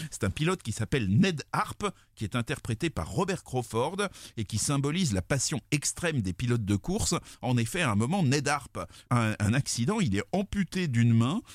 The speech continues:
et il continue, enfin il reprend la compétition en tenant son volant avec un crochet qui a été placé de, par les médecins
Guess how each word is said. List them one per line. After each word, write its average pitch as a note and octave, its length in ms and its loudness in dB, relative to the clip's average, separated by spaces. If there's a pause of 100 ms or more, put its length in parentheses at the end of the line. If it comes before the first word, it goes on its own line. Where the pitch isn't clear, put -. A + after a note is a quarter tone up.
(220)
et E3 300 0
il G2 160 0
continue, F#3 640 4 (180)
enfin F3+ 180 0
il D#3+ 120 -2
reprend F#3 480 -2 (180)
la G#2+ 80 0
compétition B2 720 -2 (340)
en A2 120 4
tenant F3 500 0 (160)
son - 320 0
volant C3 400 2 (200)
avec A#2+ 280 0
un F#2 80 -2
crochet D3 540 -2
qui F#2+ 160 -6
a F#2+ 40 0
été F#2+ 240 -4
placé G#2 440 -4
de, G#2+ 160 2
par G2 240 -2
les E2+ 80 -4
médecins A2+ 400 -2